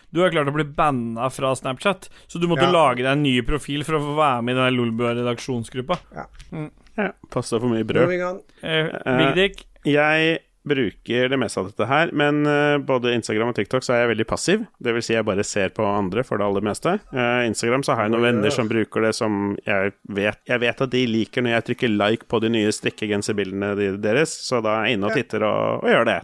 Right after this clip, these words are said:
Speaker 3: Det er hyggelig. Eh,
Speaker 1: Mm.
Speaker 3: Snapchat bruker jeg med Lolbua-gruppa og sånn tre-fire andre, men nitti prosent av all aktiviteten min på Snapchat er jo Dag Thomas
Speaker 1: Ja.
Speaker 3: i, i Lolbua-gruppa,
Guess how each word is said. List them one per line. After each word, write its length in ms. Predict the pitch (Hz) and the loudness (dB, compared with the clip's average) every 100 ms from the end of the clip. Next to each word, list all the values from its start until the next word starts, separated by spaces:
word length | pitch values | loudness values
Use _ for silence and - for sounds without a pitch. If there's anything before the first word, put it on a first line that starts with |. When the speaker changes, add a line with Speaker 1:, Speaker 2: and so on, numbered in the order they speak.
| - | -6
Speaker 3:
Det 60 | |
er 220 | 185 190 | -4 -4
hyggelig. 320 | 202 175 98 - | -4 -2 -2 0
Eh, 340 | 160 156 156 151 | 2 2 2 2
Speaker 1:
Mm. 60 | |
Speaker 3:
Snapchat 600 | 156 147 - 190 226 - - | 0 -2 0 0 0 -4 -12
bruker 260 | 147 143 131 | -2 0 2
jeg 140 | 123 | 2
med 300 | 120 117 117 | 2 2 2
Lolbua-gruppa 720 | 110 101 104 101 - 135 147 | 2 2 2 2 2 2 2
og 180 | - 110 | 2 0
sånn 160 | 104 95 | 0 -4
tre-fire 720 | - 110 101 - - 104 92 95 | -4 0 0 -2 -4 -2 0 0
andre, 460 | 104 95 107 165 196 - | -2 0 2 2 0 -2
men 260 | 127 117 | 0 0
nitti 380 | 117 - - 110 | -2 -6 -6 -4
prosent 400 | 104 - 110 110 | -2 -2 -2 0
av 60 | 117 | 0
all 100 | 104 | 0
aktiviteten 440 | - 110 107 104 | -2 -4 -4 -2
min 160 | 120 117 | -2 -2
på 100 | 117 | -2
Snapchat 380 | - 117 190 196 | -2 0 0 0
er 280 | - 104 107 | 2 2 4
jo 260 | 104 101 - - | 2 0 -2 -4
Dag 220 | 104 98 | -2 -2
Thomas 540 | 113 104 131 - - - | -2 0 0 -2 -8 -6
Speaker 1:
Ja. 200 | 175 160 - - - - - | -2 -2 -2 -12 -12 -12 -6
Speaker 3:
i, 140 | 104 | -2
i 520 | 104 95 - 98 98 | 0 0 0 0 0
Lolbua-gruppa, 760 | 98 98 90 92 92 - 135 | -2 -4 -4 -4 -4 -2 -2